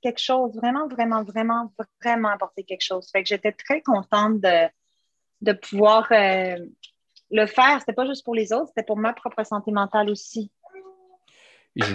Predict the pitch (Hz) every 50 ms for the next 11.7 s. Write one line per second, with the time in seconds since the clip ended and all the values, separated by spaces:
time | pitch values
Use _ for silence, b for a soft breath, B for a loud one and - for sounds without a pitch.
0 | 98 107 123 139 139 139 - 123 107 - - - - - 117 110 110 110 104 101
1 | 98 104 110 98 - - - 131 123 123 110 101 98 92 101 98 95 92 90 92
2 | 90 87 87 92 - - 101 - - - 120 113 107 95 98 95 90 87 - -
3 | 123 127 123 - 104 90 87 87 - 104 104 101 98 92 87 87 85 82 87 85
4 | - - 95 - - 98 90 - - 95 90 95 117 139 139 - 117 120 123 123
5 | 123 107 - b b b b b b b _ - - - - - - 50 50 -
6 | - - - 107 98 101 98 95 98 123 180 226 - - - 120 139 170 156 110
7 | 95 92 90 92 92 - _ _ _ - - 95 - - 104 - - 98 90 110
8 | 120 117 104 90 92 - 269 127 120 120 - 101 95 - - - 104 101 101 101
9 | 98 92 90 90 87 95 - - 104 - _ - - 104 104 104 104 101 101 101
10 | 92 90 95 107 120 135 165 175 B B B B B B B B 98 95 92 92
11 | 92 92 92 92 90 92 92 92 92 92 90 90 90